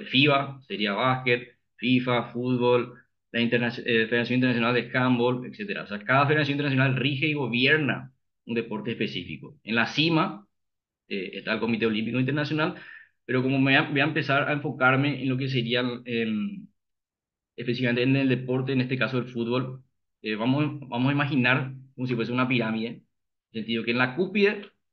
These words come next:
de la Organización Internacional del Fútbol está la fifa. Abajo se encuentran las, las federaciones nacionales,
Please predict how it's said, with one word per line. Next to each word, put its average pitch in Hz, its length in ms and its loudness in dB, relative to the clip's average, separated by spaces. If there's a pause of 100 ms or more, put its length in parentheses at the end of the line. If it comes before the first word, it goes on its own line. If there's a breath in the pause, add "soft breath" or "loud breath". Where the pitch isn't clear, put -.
(460)
de 110 60 -8
la 113 120 2
Organización 120 460 2
Internacional 156 400 2
del 160 140 2
Fútbol 160 220 -2
está 131 140 -2
la 127 120 0
fifa. 87 320 -10 (800)
Abajo 151 640 2 (960)
se 117 140 -4
encuentran 123 520 0
las, 123 300 4 (380)
las 107 420 -2
federaciones 123 420 0
nacionales, 131 680 2